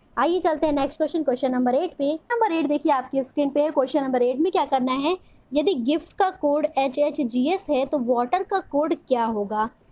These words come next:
Question समझ में आया? तो आपको ऐसे arrange करना है, जी आई एफ T gift लिख लेना है, उसके बाद लिख लेना है एच एच जी एस। इतना clear हुआ? अब देखिए जी के बाद क्या आ रहा है, एच आ रहा है इसमें।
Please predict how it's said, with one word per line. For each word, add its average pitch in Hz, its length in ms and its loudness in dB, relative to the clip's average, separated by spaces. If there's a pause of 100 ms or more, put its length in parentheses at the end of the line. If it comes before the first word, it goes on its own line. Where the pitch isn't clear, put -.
(180)
Question 254 280 0
समझ 320 280 0
में 339 120 2
आया? 359 220 2 (440)
तो 254 40 4
आपको 254 260 0
ऐसे 277 280 0
arrange 269 300 0
करना 285 220 2
है, 320 120 2
जी 262 520 0
आई 247 340 0
एफ 240 260 -2
T 294 120 0
gift 254 320 -2
लिख 269 140 0
लेना 285 200 2
है, 330 160 0 (400)
उसके 262 240 -4
बाद 349 160 2
लिख 311 180 0
लेना 294 180 2
है 302 200 0
एच 277 240 0 (100)
एच 277 220 -2
जी 262 480 0 (140)
एस। 208 340 -4 (560)
इतना 254 240 0
clear 311 300 2
हुआ? 320 160 0
अब 269 160 0
देखिए 294 240 2
जी 254 280 0
के 359 180 0
बाद 311 220 0
क्या 330 160 0
आ 320 60 2
रहा 330 100 0
है, 254 240 0
एच 254 120 0
आ 247 100 2
रहा 233 120 0
है 240 60 2
इसमें। 247 360 -4